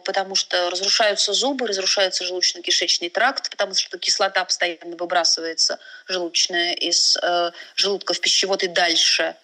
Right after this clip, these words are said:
да. Э, обычно отекают лимфатические узлы, такое х-, характерно опухшее лицо появляется. И в конце концов, из-за дефицита калия,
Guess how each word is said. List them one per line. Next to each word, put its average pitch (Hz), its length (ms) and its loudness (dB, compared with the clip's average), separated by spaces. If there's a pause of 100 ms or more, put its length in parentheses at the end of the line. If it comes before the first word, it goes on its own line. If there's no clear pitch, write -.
да. 196 320 -2 (600)
Э, 185 480 2
обычно 196 560 2
отекают 214 440 2
лимфатические 196 680 0
узлы, 226 680 -2
такое 180 480 -2
х-, - 160 -8
характерно 196 640 0
опухшее 180 520 0
лицо 180 560 0 (360)
появляется. 175 800 2 (380)
И 208 320 0
в - 140 -6
конце 220 280 2
концов, 240 380 0
из-за 202 180 0
дефицита 214 460 -2
калия, 285 580 4